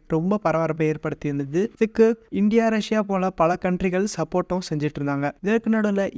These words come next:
ஈரானோட சுப்ரீம் லீடர் பிரசிடென்ட்டோட உயிர் இப்போ ரிஸ்க்ல இருக்கு அப்படின்னுமே ஒரு அறிவிப்பு கொடுத்திருக்காரு. அது மக்களிடையே மேலும் பரபரப்பை ஏற்பட்டுச்சு. உலக நாடு எங்கும் இந்த விஷயம் தான் இப்ப பரபரப்பா பேசிப்பட்டு வராங்க.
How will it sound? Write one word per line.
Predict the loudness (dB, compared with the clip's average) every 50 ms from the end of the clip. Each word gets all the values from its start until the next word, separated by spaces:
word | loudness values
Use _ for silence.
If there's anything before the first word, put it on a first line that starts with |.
| 0
ஈரானோட | 0 2 2 2 2 2 2 2 0 0 -2
சுப்ரீம் | -6 -6 -2 0 0 0 2 2 0
லீடர் | 2 2 0 0 -2 -4 -12 _ _ _
பிரசிடென்ட்டோட | -4 -4 -4 0 0 0 2 2 0 0 2 2
உயிர் | 2 0 0 0 0 0 0 -2
இப்போ | -4 -4 -2 -2 -2 -2
ரிஸ்க்ல | -4 -8 -6 -2 0 0 0
இருக்கு | 0 -2 0 2 2
அப்படின்னுமே | 2 2 0 0 0 0 0 0 2 0
ஒரு | 2 2 0 -2 -2 -6 _ _ -4
அறிவிப்பு | -2 0 0 -2 0 -2 -2 -2
கொடுத்திருக்காரு. | -2 -4 -4 -6 -2 -2 -2 -2 -2 -4 -6 0 0 2
அது | 4 6 4 4 4
மக்களிடையே | 2 -2 -2 0 0 2 2 2 0 0 -2 -2 -2 -2
மேலும் | 0 0 2 2 4 4
பரபரப்பை | 2 2 2 0 -2 0 -2 -2 -2 -2
ஏற்பட்டுச்சு. | -4 -4 -6 -6 -6 -8 -6 -4 -4 -4 -4 -6 -8 _ _ _ -2
உலக | 0 0 2
நாடு | 2 2 2 2 2 0 0
எங்கும் | 0 2 2 2 2 2 0 -4 _ -2 0
இந்த | 0 2 2
விஷயம் | 0 0 0 -2 -2
தான் | 0 0 -2 -2
இப்ப | -4 _ -2 0 0
பரபரப்பா | 0 0 0 -2 -6 -2 -2 -2 0 0
பேசிப்பட்டு | -2 -2 -2 -4 -6 -4 -2 -2
வராங்க. | -2 -2 -2 -2 -4